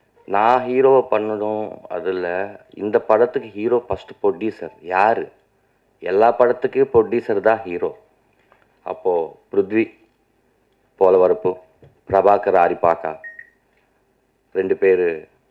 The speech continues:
இது கேட்டுட்டு "நாங்க பண்றோம்" அன்னு சொன்னாங்க. அப்போ நான் கேட்டேன் சமுத்திரகாந்தன் அண்ணன் கிட்ட, "அண்ணே,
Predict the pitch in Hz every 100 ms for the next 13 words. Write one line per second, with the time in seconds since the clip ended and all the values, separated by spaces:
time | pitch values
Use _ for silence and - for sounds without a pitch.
0 | _ _ _ _ 87 85 - 95 95 95
1 | - 95 87 87 82 85 87 82 90 90
2 | - - _ _ _ _ _ _ - 90
3 | 90 87 85 82 78 85 - _ _ _
4 | _ _ _ _ - 92 - 104 101 92
5 | 85 76 - - 87 90 - 92 90 90
6 | 87 _ _ _ _ _ _ _ - 95
7 | 98 87 92 90 87 78 78 - - _
8 | _ _ _ _ _ _ - 95 101 107
9 | 101 80